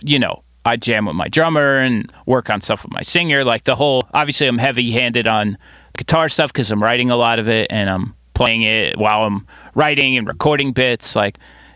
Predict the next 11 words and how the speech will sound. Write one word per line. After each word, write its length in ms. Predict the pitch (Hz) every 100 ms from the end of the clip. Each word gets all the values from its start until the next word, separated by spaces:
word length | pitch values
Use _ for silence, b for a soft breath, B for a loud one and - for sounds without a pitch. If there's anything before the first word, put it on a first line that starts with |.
| -
it's 160 | 110
sort 200 | - 120
of, 220 | 107 101 -
the 140 | 120 113
workflow 600 | 110 117 - - 120 123
works 300 | 123 120 -
good 160 | 123
like 180 | 131 123
that, 220 | 131 131
but, 260 | 120 95 - B B B -
um, 340 | 120 98